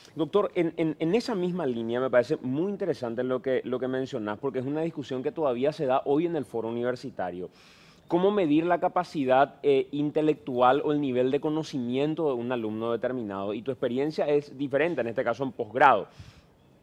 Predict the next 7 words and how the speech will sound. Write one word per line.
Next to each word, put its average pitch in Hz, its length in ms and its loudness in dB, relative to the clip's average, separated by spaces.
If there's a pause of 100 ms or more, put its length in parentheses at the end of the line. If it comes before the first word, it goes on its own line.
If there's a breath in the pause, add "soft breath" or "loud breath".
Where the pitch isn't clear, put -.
(540)
Por 143 140 0
tomar 160 240 6
un 196 100 4
ejemplo, 107 440 -2 (420 soft breath)
la 147 140 6
enmienda 180 380 4
constitucional. 165 760 -2